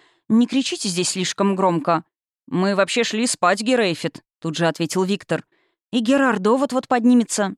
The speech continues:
закивала Юлия. «Тоже спать». «Вот и хорошо», — пожала плечами я. «Завтра предстоит долгая дорога в академию, нечего заниматься ерундой». «Будем следовать вашему примеру», — не смог смолчать Марк,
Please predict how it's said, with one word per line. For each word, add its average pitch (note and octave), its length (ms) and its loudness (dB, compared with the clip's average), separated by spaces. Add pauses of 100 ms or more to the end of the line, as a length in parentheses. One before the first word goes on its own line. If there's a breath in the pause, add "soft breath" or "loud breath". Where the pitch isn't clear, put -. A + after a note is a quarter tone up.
закивала F#3 480 0
Юлия. F#3+ 440 0 (280 loud breath)
«Тоже A#3+ 240 -2
спать». - 420 -2 (260)
«Вот C4 220 0
и A#3+ 40 -2
хорошо», — E3+ 500 -2 (260)
пожала E3+ 320 0
плечами F3 480 -2
я. D#3+ 260 0 (600)
«Завтра B3+ 340 0
предстоит A3+ 500 0
долгая A3 320 2
дорога G3+ 300 2
в F#3 80 -4
академию, F#3 560 2
нечего G3+ 340 2
заниматься F3+ 480 0
ерундой». F#3 560 0 (480)
«Будем C#4+ 360 -2
следовать C4 420 -2
вашему A#3 400 0
примеру», — F#3 540 0 (100)
не F#3 140 0
смог D#3+ 280 -2
смолчать D#3+ 520 -2
Марк, G3 320 0